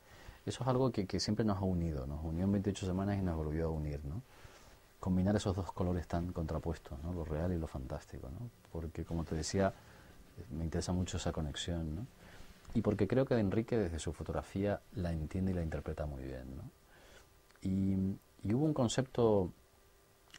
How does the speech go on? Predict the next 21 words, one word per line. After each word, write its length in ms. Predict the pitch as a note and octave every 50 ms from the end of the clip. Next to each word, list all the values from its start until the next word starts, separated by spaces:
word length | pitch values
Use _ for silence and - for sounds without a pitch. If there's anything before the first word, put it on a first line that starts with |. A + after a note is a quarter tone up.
| - -
visual 720 | G#2 F#2+ E2+ - - - G#2+ G#2+ A2 G#2 F#2+ F2+ E2 - - - - - A3 D#3 B2 A#2+ -
que 120 | - -
incluso 260 | F2 E2 - - D#2+ D#2+
está 140 | - -
en 60 | F#2+ F#2+
la 80 | G2
película 340 | F2 F2 F2 F2+ F2+ E2+ E2
de 80 | D#2 -
forma 360 | - F2+ F2+ F2 E2 D#2 C#2+ - -
descarada 600 | D2+ - - D#2 D2+ D#2 E2+ F2+ F2 E2 D2 C#2+
y, 60 | C#2+ C#2+
y, 720 | - - - - - - - - - - - - - - -
y 20 |
evidente, 540 | D#2+ D2+ D2+ D#2 E2+ F2+ F#2 - - A2 - - - - - - - - - - -
y 80 | - G2
era 120 | G#2 A2
que 80 | - F#2
la 140 | F2+ F2 -
cámara 320 | - G2+ A2+ A#2 A2+ G2
tenía, 460 | G2 F2 F2 F#2 F#2+ G2 G2+ G2+ G#2 - - - - - - -
eh, 640 | - C#3 C3+ - - - - - - - - - -